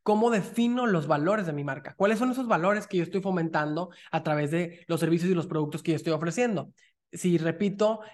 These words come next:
el ejemplo de, de, de Borrow My Doggy, bueno, pues se dio cuenta que no nada más era algo de compartir con,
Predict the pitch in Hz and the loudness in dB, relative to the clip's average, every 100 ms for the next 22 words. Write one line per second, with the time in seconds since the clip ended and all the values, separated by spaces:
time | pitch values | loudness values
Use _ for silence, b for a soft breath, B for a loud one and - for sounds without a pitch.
0 | B 160 151 143 - 160 160 180 165 151 | B -2 0 -2 -2 -2 0 0 2 0
1 | 143 131 - _ 170 156 147 156 165 170 | -2 -6 -12 _ -8 -2 -2 -2 -2 0
2 | 156 151 147 147 143 175 190 196 180 165 | 0 0 0 -2 2 4 6 6 4 6
3 | 165 160 196 202 B B 170 170 139 147 | 6 4 0 -4 B B -2 -2 -4 -8
4 | - 156 156 160 190 196 185 170 180 175 | -6 -2 0 2 2 2 0 0 0 0
5 | 165 170 165 - 165 175 170 170 165 160 | -2 -2 -2 -2 -2 0 -2 -2 -2 -2
6 | 156 - 165 165 185 196 | -2 -2 -4 0 0 -2